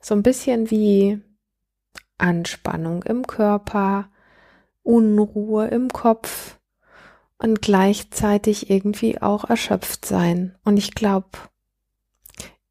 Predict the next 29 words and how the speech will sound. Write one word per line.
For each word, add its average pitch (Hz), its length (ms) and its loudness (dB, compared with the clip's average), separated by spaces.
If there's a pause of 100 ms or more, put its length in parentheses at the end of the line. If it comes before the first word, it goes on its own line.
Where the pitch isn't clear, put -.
(160)
diese 220 320 2
Kombination, 214 1400 0
also 202 260 0
diese 196 340 -4
Trilogie, 226 1000 2 (320)
die 233 60 -10
ich - 80 -8
jetzt 226 220 -4
gerade 202 220 -2
genannt 233 500 2
habe, 202 280 4
von 208 420 0 (540)
wir 233 120 4
sind 277 280 2 (100)
angespannt 269 800 0
im 262 160 -4
Körper, 226 520 0
wir 208 120 0
sind 214 400 0
unruhig 277 680 2
im 254 180 -6
Kopf - 440 -2
und 202 180 -4
gleichzeitig 214 760 2
sind 214 220 -4
wir 220 80 0
irgendwie 208 300 2
auch 208 140 -4
erschöpft, - 640 -2